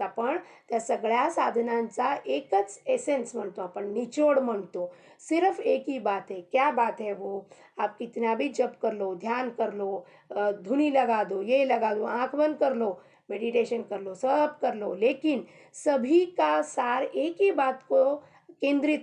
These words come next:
करता है." काय? ते एक चिदंबर नाम घ्यावे. नाम घेता घेताच कळून जाईल की आपण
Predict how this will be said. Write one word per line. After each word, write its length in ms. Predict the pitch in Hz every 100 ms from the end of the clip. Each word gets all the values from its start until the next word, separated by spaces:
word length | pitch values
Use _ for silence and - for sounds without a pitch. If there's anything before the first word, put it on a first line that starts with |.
| -
करता 360 | 233 - 190
है." 320 | 185 202 220 226 - _ _ -
काय? 320 | 214 240 320 415 - _ -
ते 180 | 240 294 539 -
एक 380 | 240 247 262 262
चिदंबर 640 | - 214 208 214 208 220 285 392 - _ _
नाम 560 | 180 214 233 330 381 311 220
घ्यावे. 920 | 233 202 185 185 202 208 190 175 - _ _ -
नाम 340 | 233 269 269
घेता 440 | 240 220 262 330 349
घेताच 460 | 320 349 381 381
कळून 380 | - 294 285 285
जाईल 280 | 254 254 254 240
की 280 | 302 440 - - - -
आपण 440 | 220 - 277 349